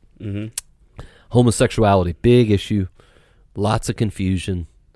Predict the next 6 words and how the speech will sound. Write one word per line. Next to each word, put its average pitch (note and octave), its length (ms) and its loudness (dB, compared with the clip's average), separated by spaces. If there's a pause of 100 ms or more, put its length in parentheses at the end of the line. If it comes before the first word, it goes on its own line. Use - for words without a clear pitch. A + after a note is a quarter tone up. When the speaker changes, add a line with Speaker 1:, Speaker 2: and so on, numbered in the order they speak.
Speaker 2:
sadly, F#2 680 -4 (260)
in G#2+ 160 -4
the G2+ 60 -6
church. - 580 -8 (680)
Um, E2 500 -4 (260)
mm, F#2+ 600 -8